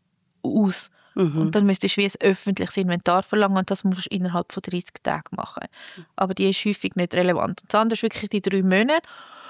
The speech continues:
Speaker 1: Und die kann man auch noch verlängern, wenn man es könnte begründen. Also das schaut man dann häufig auch an, dass man da sieht, lange die drei Monate, um sich das Bild zu verschaffen. Und häufig lange Zeit der Familie innen weiss man ja, wie die Situation aussieht und dass, es,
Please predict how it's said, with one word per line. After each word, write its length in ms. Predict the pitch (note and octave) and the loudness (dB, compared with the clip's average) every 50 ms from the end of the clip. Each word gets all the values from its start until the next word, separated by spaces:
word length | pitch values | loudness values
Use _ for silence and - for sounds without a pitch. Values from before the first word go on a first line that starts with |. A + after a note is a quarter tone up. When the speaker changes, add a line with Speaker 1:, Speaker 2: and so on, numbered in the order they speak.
| - - | -18 -6
Speaker 1:
Und 180 | - A3+ A3+ - | 0 0 2 2
die 60 | B3+ | 2
kann 300 | A#3+ - - A3+ A3 A3 | 0 2 2 2 4 4
man 120 | G#3+ G#3+ G3+ - | 4 2 2 2
auch 240 | G#3 G#3 G3 G3 G3+ | 2 4 4 4 2
noch 100 | G3+ G3 | 0 0
verlängern, 460 | - G3+ G3 G3+ G3+ G#3 G#3 G#3 G3+ | 0 0 2 2 2 4 2 2 2
wenn 100 | G3+ F#3+ | 2 2
man 100 | F#3+ F#3 | 2 0
es 100 | F#3 - | -2 -2
könnte 280 | - G3 F#3 F3+ - - | -2 0 0 0 -2 -2
begründen. 540 | - - - G3+ G3 G3+ G3 G3+ G3 G3 - | -4 0 2 4 4 4 4 4 4 4 2
Also 180 | - - - | 0 0 -2
das 120 | F#3+ - - | -4 -2 2
schaut 260 | G3 G3 F#3+ - - | 2 2 2 0 -2
man 80 | F#3+ - | -4 -2
dann 140 | - F#3 F3+ | 0 0 2
häufig 380 | G3+ G3+ F#3+ - - G#3+ - - - | 2 0 0 -2 -8 -8 -6 -4 -2
auch 180 | G3+ G3 G3 | 0 0 0
an, 300 | - G3+ G3 G3 F#3+ F#3+ G3 | 0 0 0 2 2 2 0
dass 200 | - G3 - - | -2 -8 -6 -6
man 100 | G3 - | -6 -6
da 260 | - - F#3+ F#3 F#3+ - - _ _ _ _ _ _ _ _ - - - - - - _ _ _ _ _ _ _ _ _ _ _ _ _ _ - | -2 0 0 0 0 -2 -6 _ _ _ _ _ _ _ _ -20 -20 -20 -20 -20 -20 _ _ _ _ _ _ _ _ _ _ _ _ _ _ -10
sieht, 400 | - - G3 F#3 F#3+ - - - _ - - | -2 0 2 2 2 0 -4 -14 _ -12 -2
lange 360 | - G3 F#3+ F3+ G3+ A3+ A3+ - - - - | 2 4 4 4 4 2 2 0 -6 -6 -2
die 100 | A3+ A3 | -2 -2
drei 200 | G#3 G#3+ A#3 A3+ | 0 2 2 4
Monate, 360 | A3+ A3+ A3+ A#3 A#3 - A3+ | 4 4 4 2 0 2 0
um 40 | A3+ | 0
sich 160 | - A#3+ - | 0 0 -4
das 100 | - - | -4 -10
Bild 260 | _ - - A3 A3 | _ 0 0 0 0
zu 60 | - | -2
verschaffen. 360 | - A#3 - G#3+ F#3+ - - G3 | -2 0 2 2 0 2 0 -2
Und 120 | - - | 2 2
häufig 320 | A3+ A3+ - - G#3 - | 2 2 2 0 0 2
lange 240 | F#3+ F#3+ G3+ A3+ A3+ | 4 4 4 4 2
Zeit 160 | - - G3+ | 2 0 0
der 80 | G3 F#3+ | 0 0
Familie 380 | - G3 G3 F#3+ G#3+ A3 A3 - | 0 2 2 2 4 4 2 2
innen 320 | - G3 F#3 F#3+ F3+ E3+ | 2 2 2 2 0 2
weiss 260 | E3 E3 G3+ - - | 2 0 0 0 0
man 100 | G#3+ G#3 | 0 2
ja, 180 | G3+ G3+ G3+ G3+ _ - - - - - _ _ _ - | 4 2 2 0 _ -12 -20 -20 -20 -20 _ _ _ -4
wie 80 | G#3+ | -4
die 100 | G3+ - | -4 -2
Situation 540 | - G#3 - - G#3+ - - G#3 G3+ G3+ G3+ | -2 -4 -2 -2 -4 -2 0 2 2 2 2
aussieht 480 | G3 G#3 - - - - G#3+ G3+ - - | 2 0 -2 -4 -4 -2 -2 0 0 -2
und 100 | F#3+ - | -2 -2
dass, 140 | G3 - - | -4 -6 -6
es, 200 | F#3+ - - | -10 -12 -14